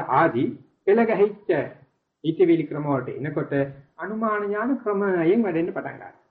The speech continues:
ඒ තමන් ප්‍රත්‍යක්ෂයට අහුවෙච්ච නැති දේවල් අච්චරට මෙච්චර නම් මෙච්චරට කොච්චරද කියලා අපේ ගණන් ක්‍රමයක් තියෙනවා. ආන්නේ වගේ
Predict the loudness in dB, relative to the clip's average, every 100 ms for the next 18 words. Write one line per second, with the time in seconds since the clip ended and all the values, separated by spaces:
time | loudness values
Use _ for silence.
0 | _ _ _ _ _ _ 2 4 2 2
1 | 0 -2 -2 -2 -2 -4 -4 0 0 0
2 | 0 0 0 4 6 6 2 -2 _ _
3 | -16 -6 0 0 0 -2 -2 -2 -2 0
4 | 0 -2 0 0 0 -2 -2 -2 -2 0
5 | 0 0 0 0 0 0 0 4 4 4
6 | 2 2 4 4 4 2 2 2